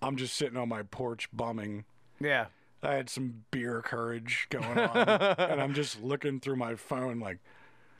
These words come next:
Speaker 1: "Now what am I gonna do?" <laughs>
Speaker 2: Uh, yeah.
Speaker 1: So I just, so, uh, in my head, like, with my beer courage, I'm like, "I'm gonna call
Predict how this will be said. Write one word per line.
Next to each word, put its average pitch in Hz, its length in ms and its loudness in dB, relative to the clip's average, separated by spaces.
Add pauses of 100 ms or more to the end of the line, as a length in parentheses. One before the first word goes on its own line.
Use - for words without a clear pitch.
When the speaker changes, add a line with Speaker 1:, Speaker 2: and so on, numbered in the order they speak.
(240)
Speaker 1:
"Now 160 440 6
what 131 160 2
am 110 120 -6
I 104 120 -4
gonna 107 240 -2
do?" 98 320 -2 (160)
<laughs> - 140 -2
Speaker 2:
Uh, 131 320 4 (200)
yeah. 131 360 2
Speaker 1:
So 170 180 4
I 165 120 10
just, 185 280 0 (200)
so, 165 160 -2 (240)
uh, - 60 0 (880)
in 180 160 6
my 175 240 12
head, 165 380 8
like, 151 240 4
with 147 140 -2 (200)
my 156 160 4
beer 160 340 2
courage, 135 440 0
I'm 123 80 -2
like, 104 180 -6
"I'm 214 320 4
gonna 127 240 -2
call 139 480 0